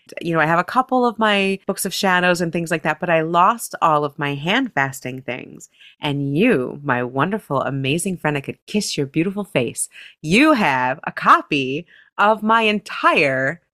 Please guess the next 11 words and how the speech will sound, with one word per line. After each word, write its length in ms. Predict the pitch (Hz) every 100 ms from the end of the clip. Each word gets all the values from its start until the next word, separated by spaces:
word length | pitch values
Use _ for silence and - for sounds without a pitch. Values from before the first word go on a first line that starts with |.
| _ -
hand 240 | 190 143
fasting 520 | 123 120 - 110 - -
in 220 | - 214 247
your 180 | 277
Book 240 | 240 240 262
of 140 | 262
Shadows, 440 | - 180 156 147 -
including 840 | 202 - 302 381 320 160 147 190 - _ -
a 140 | 240
pot 380 | - 277 190 -
leaf. 680 | 175 269 370 349 330 285